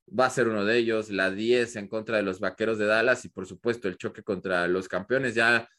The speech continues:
al final de la temporada, eh, para definir realmente qué puede hacer este equipo. Yo, por lo menos, espero que ganen la división de nueva cuenta. Eh, no creo que los Vikingos de Minnesota, eh, eh,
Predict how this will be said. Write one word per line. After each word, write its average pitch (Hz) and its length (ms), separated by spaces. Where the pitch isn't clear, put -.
al 107 160
final 113 260
de 127 60
la 107 180
temporada, 110 800
eh, - 220
para 107 200
definir 120 400
realmente 123 540
qué - 80
puede 120 260
hacer 110 220
este 110 180
equipo. 127 480
Yo, 156 260
por 143 180
lo 117 80
menos, 139 280
espero 131 340
que 113 120
ganen 117 260
la 98 100
división 92 420
de 110 60
nueva 107 280
cuenta. 101 480
Eh, 95 640
no 135 320
creo 135 280
que 120 320
los 107 220
Vikingos 120 420
de 117 80
Minnesota, 117 540
eh, 107 460
eh, - 180